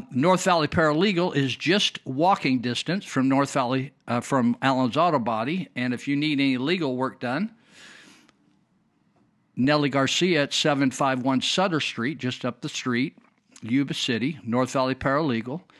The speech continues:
She will take care of your legal needs, and you can reach her at five three zero, seven five one, nine two eight nine. So probably the easiest way is to make an appointment. Then you, you're not gonna waste your time and not gonna throw anything off over in the office.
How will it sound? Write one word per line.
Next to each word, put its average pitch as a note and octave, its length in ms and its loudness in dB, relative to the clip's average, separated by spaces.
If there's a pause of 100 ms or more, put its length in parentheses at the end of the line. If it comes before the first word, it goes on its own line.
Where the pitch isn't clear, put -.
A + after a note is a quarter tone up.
(380)
She - 280 0
will E3 120 0
take D3+ 280 -2
care D#3+ 220 2
of C#3 100 0
your C#3+ 160 2
legal C3 320 2
needs, B2+ 440 0 (380)
and A2+ 200 -2
you C3 140 2
can A#2 200 -2
reach D3+ 260 -2
her C#3+ 120 0
at A2 60 -4
five C3+ 320 0
three C3+ 260 0
zero, C3 300 0
seven B2 440 0
five A#2 300 -2
one, B2 380 0
nine A#2 240 0
two A#2+ 260 -2
eight G#2+ 160 -6
nine. C3 300 0
So B2 160 -4
probably D3 520 2 (420)
the C#3 180 -2
easiest F#3 380 2
way B2+ 220 0
is E3 120 0
to A#2+ 100 -2
make A#2+ 240 0
an C#3 80 2
appointment. A#2 540 -2
Then B2 180 2
you, B2 180 2 (100)
you're A#2+ 120 0
not A2+ 200 0
gonna A2+ 200 -4
waste A2 320 -4
your F3+ 100 4
time C#3+ 400 -2
and A2+ 80 0
not A#2+ 220 -2
gonna A2+ 300 -6 (300)
throw B2 320 -2
anything A#2 380 -2
off A#2+ 260 -2
over A#2 200 -2
in A2+ 80 0
the B2+ 100 2
office. - 480 -2